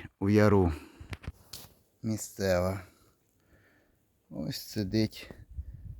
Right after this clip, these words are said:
Вже відірвалась від передніх, чи це вони так сіли, бо вони були, це на двох корпусах. Буває на двох корпусах, коли вони йдуть в нижньому корпусі, потім піднімаються вверх.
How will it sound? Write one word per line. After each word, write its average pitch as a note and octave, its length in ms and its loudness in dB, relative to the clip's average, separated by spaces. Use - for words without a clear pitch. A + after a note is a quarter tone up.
Вже F#2+ 320 0
відірвалась G#2 760 4
від - 80 -10
передніх, B2 460 2
чи - 180 -10
це A2+ 80 0
вони G#2+ 200 4
так G#2+ 200 0
сіли, A#2+ 300 6
бо G#2 140 4
вони G#2 160 6
були, G#2 380 2
це G#2 120 -6
на G2+ 160 2
двох G2+ 280 0
корпусах. A2 800 2
Буває G2+ 420 4
на G#2 160 0
двох G#2 300 0
корпусах, G#2+ 640 2
коли G#2+ 240 0
вони G#2+ 240 4
йдуть G#2 320 0
в - 200 -8
нижньому G#2 420 4
корпусі, C3+ 600 -2
потім A2 360 -2
піднімаються G#2 680 2
вверх. F#2 500 0